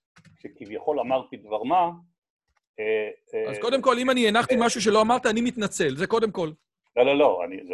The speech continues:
Speaker 1: לא, לא, לא צריך להתנצל, אני פשוט, אנחנו מנהלים שיחה אינטלקטואלית, וזה, זה חלק מהתהליך. אתה אמרת שבגלל שאני מגדיר גם את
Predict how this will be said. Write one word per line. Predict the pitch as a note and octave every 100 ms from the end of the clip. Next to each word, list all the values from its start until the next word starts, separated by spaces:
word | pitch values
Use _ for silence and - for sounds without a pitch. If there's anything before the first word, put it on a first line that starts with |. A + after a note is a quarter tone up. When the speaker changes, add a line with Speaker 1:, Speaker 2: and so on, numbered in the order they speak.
| F#2+
Speaker 1:
לא, | A#2+
לא, | C#3+
לא | C#3+
צריך | C#3 -
להתנצל, | D#3+ F3+ C#3+
אני | - - -
פשוט, | - - -
אנחנו | - - G2+
מנהלים | G2+ G#2+ A2
שיחה | - A2+
אינטלקטואלית, | A2 G#2 G#2 - A2+ C3 C3 G2+
וזה, | G2+ - _ _ _ A2+ - _ A2+ G#2+ G2 G#2 G2
זה | G2
חלק | - G#2+ G2+ G2+
מהתהליך. | F#2+ A2+ G2+ F2+ _ _ - _ _ -
אתה | - - D3
אמרת | D3+ E3+ F3+ C3+ C3 C#3
שבגלל | - G#2 G#2+ G#2+ B2 D3
שאני | A#2+ C3
מגדיר | C3+ G#2 G2+ C#3 A#2+
גם | G2+ A#2+ D#3+
את | C3